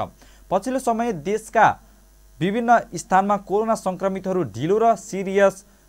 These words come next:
भइसकेपछि मात्र अस्पताल पुग्ने गरेको विवरण बाहिर आएपछि चिकित्सकहरूले यस्तो आग्रह गरेका हुन्।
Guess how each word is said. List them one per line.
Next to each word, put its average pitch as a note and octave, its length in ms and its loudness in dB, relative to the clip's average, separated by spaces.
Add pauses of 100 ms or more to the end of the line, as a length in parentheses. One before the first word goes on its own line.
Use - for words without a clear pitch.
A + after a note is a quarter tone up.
(120)
भइसकेपछि C#3 920 -2
मात्र A#2+ 300 -2
अस्पताल E3+ 500 -2
पुग्ने D3+ 280 -6
गरेको B2 340 -4
विवरण C3 440 -2 (300)
बाहिर D#3+ 340 0
आएपछि C#3+ 680 -4 (280)
चिकित्सकहरूले F3 840 -6
यस्तो F3 440 -8
आग्रह B2 520 -2 (360)
गरेका G2+ 560 -6
हुन्। F2+ 200 -14